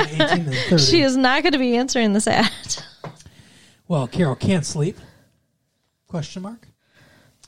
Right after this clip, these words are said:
Speaker 2: Never.
Speaker 1: Would you like a sexy, sensuous, single white male to talk to you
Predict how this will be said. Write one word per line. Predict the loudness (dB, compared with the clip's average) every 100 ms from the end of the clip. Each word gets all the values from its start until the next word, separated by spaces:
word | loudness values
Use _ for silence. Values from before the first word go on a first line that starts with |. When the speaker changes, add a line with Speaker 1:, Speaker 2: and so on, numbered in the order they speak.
| -10
Speaker 2:
Never. | -2 0 0 -4 -2
Speaker 1:
Would | 0 2
you | 2
like | 2 0 -4
a | -8 -8
sexy, | -8 -6 -6 -6 -8 -8 -8
sensuous, | -8 -6 -4 -2 -4 -4 -6 -10
single | -8 -6 -4 -2
white | 0 0 -2
male | -6 -6 -6
to | -8 -12
talk | -8 -4 -4 -6
to | -10
you | -6 -6